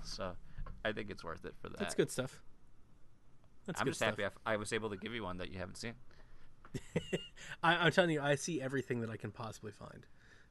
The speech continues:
Speaker 2: Um, Prevenge. Have you heard of this one?
Speaker 1: No.
Speaker 2: Prevenge is good. It's about this, um,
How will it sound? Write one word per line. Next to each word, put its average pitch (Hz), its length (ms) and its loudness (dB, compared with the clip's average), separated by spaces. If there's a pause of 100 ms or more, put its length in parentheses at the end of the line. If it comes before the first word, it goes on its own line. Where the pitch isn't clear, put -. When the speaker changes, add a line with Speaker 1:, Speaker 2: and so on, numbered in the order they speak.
Speaker 2:
Um, 107 760 4 (720)
Prevenge. 156 840 4 (140)
Have 135 80 0
you 131 80 0
heard 135 140 6
of 120 80 0
this 120 180 0
one? 156 200 2 (580)
Speaker 1:
No. 98 380 0 (400)
Speaker 2:
Prevenge 156 420 10
is 131 120 6
good. 107 320 0
It's - 180 -2
about 131 200 8
this, 127 220 4
um, 110 400 4